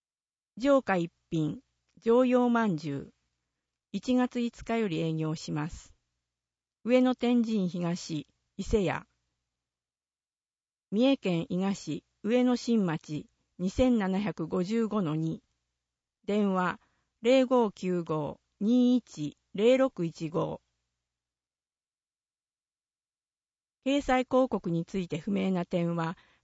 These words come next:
直接広告主へお問い合わせください。有料広告を募集します。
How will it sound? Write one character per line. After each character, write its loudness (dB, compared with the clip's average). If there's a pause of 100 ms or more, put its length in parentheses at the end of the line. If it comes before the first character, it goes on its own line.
直 -8
接 -4
広 0
告 -2
主 -2
へ 0
お -4
問 -2
い -2
合 -2
わ -4
せ -8
く -14
だ -8
さ -6
い。 -14 (1800)
有 2
料 4
広 2
告 -2
を -2
募 -2
集 -4
し -8
ま -4
す。 -12